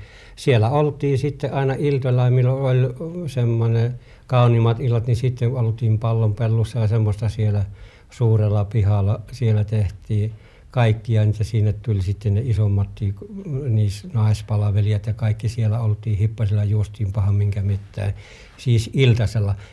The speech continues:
mikä jäi, kun kahdeksaan asti piti olla töissä joka ilta.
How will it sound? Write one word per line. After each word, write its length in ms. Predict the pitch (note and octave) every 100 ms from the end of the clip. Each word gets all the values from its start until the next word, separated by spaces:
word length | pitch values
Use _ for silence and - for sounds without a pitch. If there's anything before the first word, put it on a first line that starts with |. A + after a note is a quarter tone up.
| -
mikä 280 | C3+ C3 B2
jäi, 320 | B2 C#3+ C3
kun 160 | A#2+ A#2
kahdeksaan 540 | C#3+ C3 B2+ B2 A#2
asti 200 | A#2 A#2
piti 360 | A2 B2 A#2+ B2+
olla 180 | C3+
töissä 580 | D3 - E3+ B2+ G2+ -
joka 380 | A2+ D3 - F#2+
ilta. 280 | C#3 D3 D#3